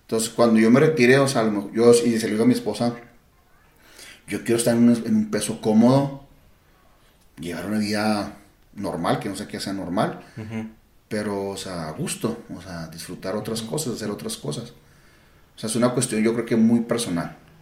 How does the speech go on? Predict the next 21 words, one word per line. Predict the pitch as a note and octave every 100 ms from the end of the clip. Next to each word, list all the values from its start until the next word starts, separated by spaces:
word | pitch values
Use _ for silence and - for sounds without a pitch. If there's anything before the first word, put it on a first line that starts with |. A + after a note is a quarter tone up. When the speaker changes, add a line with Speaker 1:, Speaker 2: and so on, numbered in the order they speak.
| _ _ _ _ _ _
Speaker 2:
Sí, | -
que | A2+ B2
eso | A#2 C3+
de | C3
definir | C3 A2+
vida | A2+ B2
normal | B2+ A#2 A2+ A2+ A#2 A#2+ - -
es | A2
un | B2
Speaker 1:
Sí, | A#2
Speaker 2:
punto | B2+ A#2+
Speaker 1:
es | A#2
Speaker 2:
que |
Speaker 1:
un | B2
Speaker 2:
quería | A2+ A2 A2+ A2+ - -
preguntarte | C3+ B2+ A#2+ A2+ A2 C3
porque | - A#2+ - A2+
tú | - A2+ A2 A2
comentabas | - B2+ A2+ G#2+ G#2+ A#2+
una | A#2
vez | A#2 B2 -